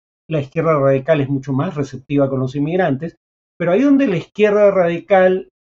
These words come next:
tiene diferencias sustantivas con la derecha radical,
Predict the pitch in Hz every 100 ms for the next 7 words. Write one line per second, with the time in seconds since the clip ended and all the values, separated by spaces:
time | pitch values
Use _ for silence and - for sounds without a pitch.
0 | _ 180 214 180 139 127 139 147 147 139
1 | 135 143 135 156 139 147 139 143 143 143
2 | 160 165 156 160 156 180